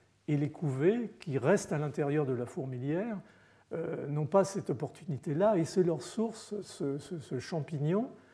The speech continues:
ce mycétome est leur source exclusive de survie. C'est-à-dire que si ce champignon est détruit, euh, la colonie, euh, de fourmis disparaît puisque la reine et, et, et ses couvées, euh, en fait, euh, sont,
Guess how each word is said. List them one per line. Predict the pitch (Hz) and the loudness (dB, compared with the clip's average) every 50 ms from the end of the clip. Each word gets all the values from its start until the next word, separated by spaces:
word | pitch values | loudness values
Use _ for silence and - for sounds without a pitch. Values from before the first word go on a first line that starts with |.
| _ _ | _ _
ce | - - - 160 | -14 -8 -4 -2
mycétome | 143 131 139 165 156 - 180 156 160 - 202 233 220 180 | 0 0 0 0 0 0 -2 0 2 4 4 4 4 4
est | 165 | 2
leur | 135 139 131 - | 2 0 -2 -4
source | - - 214 202 - - | -4 -4 -4 -4 -4 0
exclusive | - - 185 - - - - 180 180 156 156 196 208 165 | 2 2 2 0 0 -2 0 2 2 2 2 0 0 2
de | 143 156 | 0 0
survie. | 143 - 185 170 165 175 123 | 0 0 0 0 0 0 -2
C'est-à-dire | - 170 139 - - | 0 -2 -2 -2 -2
que | - | -6
si | 131 | -4
ce | - - | -2 -2
champignon | 151 - - 180 151 - 165 147 151 170 170 156 143 | -2 0 0 -2 -2 0 -2 0 0 2 2 0 0
est | 139 | -2
détruit, | 104 131 120 - - - - 170 180 208 226 208 - - - - - - - _ _ - - | -2 -4 -4 -6 -6 -2 0 2 2 2 0 -2 -6 -12 -20 -20 -20 -20 -20 _ _ -6 -4
euh, | - 131 127 | -2 -2 0
la | 127 143 170 165 | 2 2 2 4
colonie, | - 190 175 165 165 156 165 170 170 156 131 | 6 6 6 6 6 4 2 2 0 0 0
euh, | 120 117 117 | -2 -2 -2
de | 113 127 | -4 -4
fourmis | 135 - - - 147 151 160 156 | -6 -4 -4 -2 0 0 0 0
disparaît | 127 135 127 - - 160 139 131 175 220 240 | -2 -4 -6 -2 0 0 2 2 2 0 0
puisque | 226 - 160 135 - - - | -2 -4 -6 -6 -6 -2 2
la | 185 185 185 170 151 135 135 131 | 4 4 4 4 4 4 4 2
reine | 127 139 165 175 175 165 | 4 4 2 2 2 0
et, | 143 127 | -2 -2
et, | 120 117 - - 127 131 - 143 | -4 -4 -2 -2 0 0 0 -2
et | 131 | -2
ses | - - 117 | -2 -4 -6
couvées, | - - - 156 127 117 131 156 170 170 - - - - - - - - - | -6 -4 -4 -2 0 2 2 2 2 0 -2 -8 -16 -18 -18 -20 -16 -10 -6
euh, | - 131 131 123 127 123 117 113 113 117 - - - - | -4 -2 0 0 0 0 0 -2 -2 -2 -4 -4 -4 -6
en | 131 | -6
fait, | 113 - - 156 151 156 - - | -4 -2 0 0 0 0 -2 -2
euh, | 135 127 123 117 117 117 113 113 | -2 0 0 0 -2 -2 -2 -4
sont, | 113 - - 143 | -4 -4 -6 -6